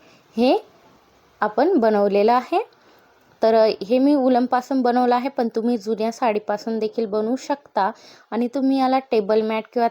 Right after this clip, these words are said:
ताटावरच्या झाकणासारखं देखील वापर याचा करू शकता. तर पायपुसणं बघू शकता तुम्ही किती सुंदर दिसत आहे. आणि जर हे पायपुसणं तुम्हाला देखील तेवढंच आवडलं असेल, तर लाईक, शेअर, सबस्क्राईब करायला मात्र विसरू नका. तर हे बघा,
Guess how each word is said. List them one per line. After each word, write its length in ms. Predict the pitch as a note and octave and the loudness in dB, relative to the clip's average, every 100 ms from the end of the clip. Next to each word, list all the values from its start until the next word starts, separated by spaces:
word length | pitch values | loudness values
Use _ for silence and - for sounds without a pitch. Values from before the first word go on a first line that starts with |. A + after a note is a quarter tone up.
| A#3 | -2
ताटावरच्या 460 | G3 G#3 G#3 A3 G3+ | -2 0 -2 -2 -10
झाकणासारखं 640 | G3+ - G3+ G3+ G#3 - G3 | -12 -12 -10 -6 -4 -4 -6
देखील 320 | F#3+ - C#4 | -8 -8 -6
वापर 320 | G#3+ F#3 F#3 | -4 -4 -4
याचा 280 | F#3 F3 C#4 | -4 -2 -4
करू 340 | D#4+ B3 A#3 | -2 0 0
शकता. 400 | A3 G#3 - D#3+ D#3 - - - _ | 0 -6 -10 -12 -14 -18 -20 -20 _
तर 60 | F3 | -6
पायपुसणं 600 | F#3 F#3 - G#3+ B3 A#3+ | -2 -4 -4 -8 -8 -4
बघू 200 | G#3 A3 | -4 -4
शकता 320 | - C#4 B3 | -6 -8 -8
तुम्ही 240 | A#3+ B3 A#3+ | -6 -6 -8
किती 420 | A3 _ - D#4 | -14 _ -4 -2
सुंदर 520 | D4+ D4 B3+ A#3+ C#4 | -2 -2 0 2 2
दिसत 380 | C4 C4 - A#3 | 2 0 0 -2
आहे. 260 | G#3 - A#3 - - - - | -4 -4 -8 -10 -20 -20 -8
आणि 120 | A3+ | -2
जर 140 | B3 | 0
हे 60 | D#4 | -2
पायपुसणं 540 | F4 D4+ C#4+ C#4+ D#4 C#4 A#3 | -2 -2 -4 -8 -8 -4 -4
तुम्हाला 320 | G#3+ A3 C4 | -4 -2 -2
देखील 340 | C4+ C#4+ C#4 | -2 -4 -2
तेवढंच 320 | B3+ B3 B3 | 0 0 0
आवडलं 380 | A3 G#3+ G3 G3 | 0 0 0 -2
असेल, 240 | G#3 C#4 C4+ - | -2 -2 -4 -4
तर 40 | F#3 | -2
लाईक, 280 | D#3+ E3+ | -2 -2
शेअर, 180 | - G3+ | -2 -4
सबस्क्राईब 540 | F#3+ F#3 - - G3 F#3 | -2 -6 -6 -6 -4 -4
करायला 260 | F3 E3 E3 | -4 -2 -2
मात्र 320 | E3+ D3+ G#3+ | -6 -6 -4
विसरू 380 | B3 D4 - C4+ | -2 -4 -4 -6
नका. 320 | G#3 F3 C#3+ D3 _ _ _ _ _ - | -4 -8 -16 -20 _ _ _ _ _ -8
तर 80 | G#3+ | -4
हे 100 | C4+ | -2
बघा, 240 | C4 F3+ | 0 -2